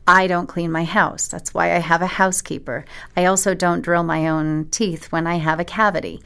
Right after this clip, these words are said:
That's what this is all about. We all have a level of expertise in something. Sherry, you've been in business for a very long time. I'm not saying anything you don't already know, but a lot of listeners don't understand they don't have to be a blogger.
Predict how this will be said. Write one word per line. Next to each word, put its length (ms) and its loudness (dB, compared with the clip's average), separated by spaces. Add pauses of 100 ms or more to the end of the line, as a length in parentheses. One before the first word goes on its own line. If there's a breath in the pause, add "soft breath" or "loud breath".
(300 loud breath)
That's 300 0
what 120 0
this 200 0
is 160 -4
all 160 -4
about. 420 0
We 160 -2
all 300 2
have 300 0
a 60 -2
level 300 -4
of 80 -6
expertise 680 -8
in 120 -6
something. 560 -2 (460 loud breath)
Sherry, 300 -2
you've 240 -6
been 260 2
in 160 -2
business 380 -2
for 180 -4
a 60 -2
very 300 0
long 240 0
time. 240 -4
I'm 160 0
not 180 -2
saying 300 0
anything 400 -2
you 100 -2
don't 220 -2
already 400 0
know, 340 0 (300 loud breath)
but 460 2
a 100 -2
lot 260 4
of 140 -2
listeners 340 -4
don't 220 0
understand 640 -2
they 100 -2
don't 380 -2
have 420 -8
to 100 -10
be 220 0
a 100 -4
blogger. 600 -2